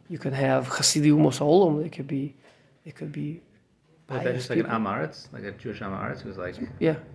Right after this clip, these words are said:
Speaker 2: but they're still Am
Speaker 1: It's more like
Speaker 2: Haaretz.
Speaker 1: that.
Speaker 2: They're
Speaker 1: Okay,
Speaker 2: still
Speaker 1: but
Speaker 2: Chomer.
Speaker 1: better that than, uh, than,
Speaker 2: Yeah,
Speaker 1: than
Speaker 2: yeah,
Speaker 1: a
Speaker 2: yeah,
Speaker 1: behemoth,
Speaker 2: right.
Speaker 1: right? Than an animal.
Speaker 2: Uh, like we see Israel also only had daughters.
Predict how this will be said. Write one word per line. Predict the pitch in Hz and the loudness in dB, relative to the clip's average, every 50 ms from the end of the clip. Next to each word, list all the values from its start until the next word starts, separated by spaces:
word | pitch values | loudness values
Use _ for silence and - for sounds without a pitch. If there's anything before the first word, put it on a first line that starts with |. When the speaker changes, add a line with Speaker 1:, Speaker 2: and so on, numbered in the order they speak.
| - - | -20 -18
Speaker 2:
but | - 107 | -14 -10
they're | 104 98 98 | -8 -8 -8
still | - - 110 98 | -8 -10 -10 -10
Am | 92 | -8
Speaker 1:
It's | 92 - - | -6 0 4
more | 156 160 170 | 4 6 4
like | 143 | 4
Speaker 2:
Haaretz. | - | 2
Speaker 1:
that. | 156 156 156 - - - - - | -2 -4 -4 -8 -12 -20 -16 -10
Speaker 2:
They're | - - 156 170 - | -4 0 2 2 2
Speaker 1:
Okay, | 165 | 2
Speaker 2:
still | 147 135 143 | 0 0 0
Speaker 1:
but | 180 - | 0 0
Speaker 2:
Chomer. | 95 - - - | 0 -4 -2 0
Speaker 1:
better | 190 208 202 202 | 2 4 4 6
that | 160 156 156 147 127 131 | 8 8 8 8 6 4
than, | 147 147 135 139 135 135 | 4 4 4 4 4 4
uh, | 135 131 135 135 135 131 - - - - - | 4 2 2 0 -2 -4 -6 -12 -18 0 0
than, | - - - - - - - - - - - - - - - | 2 2 2 -4 -10 -18 -20 -20 -20 -20 -20 -20 -20 -12 -4
Speaker 2:
Yeah, | 143 139 139 117 - 139 | 0 2 2 4 4 6
Speaker 1:
than | 156 151 | 6 8
Speaker 2:
yeah, | 127 127 | 10 10
Speaker 1:
a | 123 | 10
Speaker 2:
yeah, | - - - | 10 8 10
Speaker 1:
behemoth, | - 196 220 208 175 165 180 214 - - | 10 10 12 12 12 10 8 6 4 0
Speaker 2:
right. | 127 120 107 101 170 | -2 0 0 2 4
Speaker 1:
right? | 147 147 160 190 190 190 | 4 4 4 4 2 -2
Than | 185 165 156 147 | -2 -2 2 6
an | 147 | 8
animal. | 165 185 185 156 147 160 180 240 - - - - - - - - - - 123 110 | 8 8 8 8 6 4 2 0 -4 -12 -20 -20 -20 -20 -20 -20 -20 -20 -20 -20
Speaker 2:
Uh, | - 90 - _ _ _ _ _ _ _ | -20 -20 -20 _ _ _ _ _ _ _
like | 131 123 | -10 -8
we | 120 - | -8 -8
see | - 117 113 | -8 -8 -8
Israel | 147 151 131 110 104 120 | -6 -4 -4 -2 0 0
also | 135 - 117 | 0 0 -2
only | 104 98 | -4 -4
had | 95 90 | -4 -6
daughters. | 95 95 92 90 90 92 - - - | -6 -6 -4 -6 -6 -8 -12 -16 -20